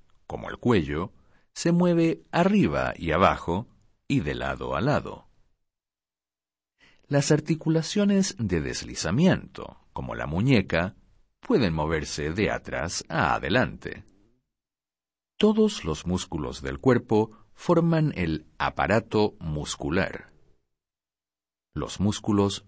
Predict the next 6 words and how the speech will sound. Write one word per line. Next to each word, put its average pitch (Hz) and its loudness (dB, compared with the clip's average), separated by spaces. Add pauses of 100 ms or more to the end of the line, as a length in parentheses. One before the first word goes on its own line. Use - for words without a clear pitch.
(100)
mueven 123 0
los 71 -12
huesos, 92 0 (240)
bombean 76 0
la 65 -6
sangre 95 2